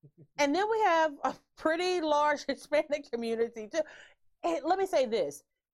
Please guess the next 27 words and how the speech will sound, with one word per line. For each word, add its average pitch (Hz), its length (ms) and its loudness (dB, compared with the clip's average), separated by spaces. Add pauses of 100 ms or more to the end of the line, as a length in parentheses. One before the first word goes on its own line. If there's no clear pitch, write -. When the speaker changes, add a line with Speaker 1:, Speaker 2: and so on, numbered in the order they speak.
(680)
Speaker 2:
If 453 220 0 (200)
there 339 160 0
were 320 220 2
to 320 100 -6
be 294 120 -2
a 277 60 0
Real 277 220 0
Housewives 254 500 -2
of 233 120 -4
Houston, 294 460 -4
the 185 80 -2
food 269 360 -4
would 165 80 -2
always 165 380 -2
be 147 160 -14
good. 151 420 -10 (220)
Speaker 1:
You 185 160 -8
made 220 120 -8
a 113 60 -8
good 110 180 -12
point 135 220 -8
with 120 160 -10
the, 120 180 -8
uh, 107 60 -6
Hispanic 123 480 -12
part, 92 220 -12
though. 87 240 -12